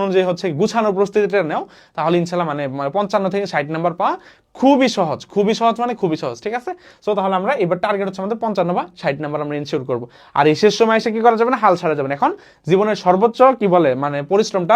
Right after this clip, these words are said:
বা ডেডিকেশন দিয়ে হচ্ছে কি করতে হবে, পরিশ্রম করতে হবে। এখন শেষ সময় যত বেশি ভালো পরিশ্রম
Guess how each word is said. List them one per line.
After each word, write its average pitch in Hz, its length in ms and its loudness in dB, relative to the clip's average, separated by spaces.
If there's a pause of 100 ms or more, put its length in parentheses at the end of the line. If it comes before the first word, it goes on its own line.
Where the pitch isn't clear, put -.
বা 175 140 0
ডেডিকেশন 190 420 0
দিয়ে 180 100 4
হচ্ছে 175 200 -2
কি 180 100 0
করতে 175 140 0
হবে, 143 120 -6
পরিশ্রম 165 340 -6
করতে 123 200 -8
হবে। 117 120 -10 (380)
এখন 185 200 4
শেষ 190 140 4
সময় 196 180 0
যত 180 180 4
বেশি 214 200 2
ভালো 185 180 4
পরিশ্রম 208 240 -2